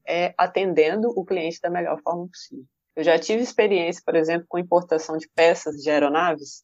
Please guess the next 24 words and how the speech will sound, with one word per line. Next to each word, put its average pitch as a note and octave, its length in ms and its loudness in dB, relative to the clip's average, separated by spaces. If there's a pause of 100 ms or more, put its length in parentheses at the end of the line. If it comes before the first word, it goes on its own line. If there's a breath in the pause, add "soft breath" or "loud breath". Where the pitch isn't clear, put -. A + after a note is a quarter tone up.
principalmente F#3 680 2
de F3+ 80 -10
motores, F#3 600 2 (560)
e D3+ 540 -2
são D#3+ 200 -2
embarques E3+ 460 0
sempre F#3 300 -4
muito G3+ 440 0
difíceis. F3+ 600 -6 (360)
Era E3 200 2
um G3+ 120 2
nicho G3 320 0
que A3 240 0
a F3+ 80 6
minha F3+ 220 0
antiga F#3 340 0
diretoria E3 840 0 (180)
queria F#3 340 0
muito G3+ 500 0
entrar F#3 560 4
e F3+ 80 -4
tornar E3+ 440 4
como F3 260 0
a, D#3+ 120 2